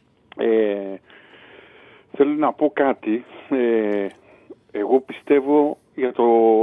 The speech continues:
για τις αμφισβητούμενες φάσεις και μετά θέλω να πω κάτι για την απόδοση της αεκ που είναι ίσως και πιο σημαντικό, ας πούμε. Εγώ πιστεύω ότι πράγματι χθες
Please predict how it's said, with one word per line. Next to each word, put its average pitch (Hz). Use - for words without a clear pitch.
για 110
τις -
αμφισβητούμενες 123
φάσεις 131
και 135
μετά 120
θέλω 160
να 147
πω 147
κάτι 147
για 139
την 127
απόδοση 143
της -
αεκ 151
που 156
είναι 156
ίσως -
και -
πιο 135
σημαντικό, 98
ας -
πούμε. 95
Εγώ 123
πιστεύω 147
ότι 127
πράγματι 143
χθες -